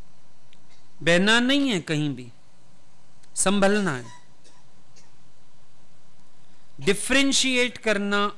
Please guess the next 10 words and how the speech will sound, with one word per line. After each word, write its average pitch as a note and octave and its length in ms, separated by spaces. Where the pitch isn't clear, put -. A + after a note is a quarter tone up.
आए। E3+ 340
देखो, A3 280
वाणी F#3 460
भी B3+ 420
बहुत A3+ 260
अच्छी A3+ 320
कोई G#3+ 220
बोल F3+ 280
सकता - 400
है, C3 140